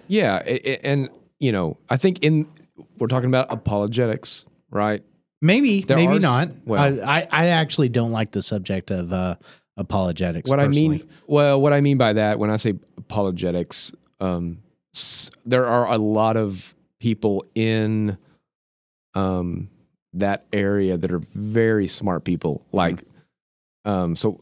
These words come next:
Speaker 1: you know, I would say Jordan Peterson in some sense, right, like, is, is talking around all of that and,
Speaker 2: Mm-hmm.
Speaker 1: um,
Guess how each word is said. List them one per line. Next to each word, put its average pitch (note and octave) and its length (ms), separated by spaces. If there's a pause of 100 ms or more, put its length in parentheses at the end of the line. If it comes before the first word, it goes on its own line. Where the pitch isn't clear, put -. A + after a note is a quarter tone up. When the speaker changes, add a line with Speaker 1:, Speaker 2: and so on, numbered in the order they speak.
Speaker 1:
you A#2+ 120
know, - 60 (300)
I B2 80
would D#3 160
say C3+ 180
Jordan B2 320
Peterson A2+ 420
in G2+ 60
some A#2+ 260
sense, D#2+ 560
right, F2 260
like, E2+ 260
is, E2 340
is F2 200
talking F#2+ 320
around F2+ 300
all F#2 120
of E2 140
that E2+ 380
and, E2 160
Speaker 2:
Mm-hmm. C3+ 800
Speaker 1:
um, E2+ 380